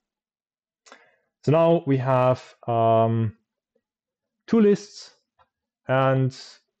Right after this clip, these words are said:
they don't have cycles. Okay. Okay, now we have two lists and both have cycles. Good. Um, so yeah,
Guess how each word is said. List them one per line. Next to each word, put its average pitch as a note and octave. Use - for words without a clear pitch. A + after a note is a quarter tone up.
they A2+
don't G#2+
have A2
cycles. -
Okay. G#2+
Okay, A#2
now B2+
we B2+
have A#2+
two B2
lists A#2
and A2
both G2+
have G2
cycles. -
Good. A2+
Um, C3
so C3+
yeah, G#2+